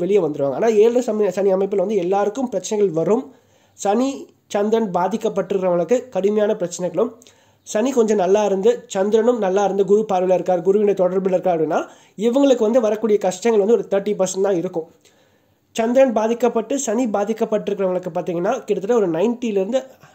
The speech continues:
ஹண்ட்ரட் பர்சன்ட்குள்ள கஷ்டங்கள் வந்து இருக்கும். அது தசாபுக்தியும் தீர்மானிக்கும். நடக்கிற தசாபுக்தி வந்து சரியில்லாத போது கஷ்டங்கள் கூடுதலா இருக்கும். So, யாருக்கெல்லாம் பாதிக்காது அப்படின்னா, சந்திரன் நல்லா இருக்கார், ஜாதகத்துல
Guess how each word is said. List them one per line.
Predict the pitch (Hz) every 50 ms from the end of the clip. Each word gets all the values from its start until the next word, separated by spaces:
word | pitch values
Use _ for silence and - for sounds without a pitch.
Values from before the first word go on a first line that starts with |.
| -
ஹண்ட்ரட் | 175 196 214 220 208 196 -
பர்சன்ட்குள்ள | 185 190 190 220 208 196 180 180 202
கஷ்டங்கள் | - 180 156 - - - 190 196 180
வந்து | 160 156 175 160 135
இருக்கும். | 135 135 - 151 - - - _ _ -
அது | 180 202 208 -
தசாபுக்தியும் | 175 175 - - 226 233 208 226 220 - - 214 208 254 254 247 -
தீர்மானிக்கும். | 180 170 170 170 147 139 139 139 - 139 135 147
நடக்கிற | 170 196 208 226 220 214 185 185
தசாபுக்தி | 175 175 - 208 220 214 208 208 - - 226 220 196 190
வந்து | 202 233 233 -
சரியில்லாத | 196 180 190 214 214 208 202 190 185 185 180 175
போது | 175 185 196 269
கஷ்டங்கள் | 262 208 185 - - 196 190 196 196 196 -
கூடுதலா | 196 190 185 170 180 175 156 -
இருக்கும். | - - 131 - - - _ _ _ -
So, | - 262
யாருக்கெல்லாம் | 240 196 190 170 180 226 254 262 262 247 233 240 247 226 202
பாதிக்காது | 202 202 214 214 - 208 196 208 185
அப்படின்னா, | 165 165 170 202 285 - - - - -
சந்திரன் | 220 208 220 220 254 254 240 202
நல்லா | 180 175 185 180
இருக்கார், | 170 139 - 160 143 156
ஜாதகத்துல | 156 165 180 175 175 175 175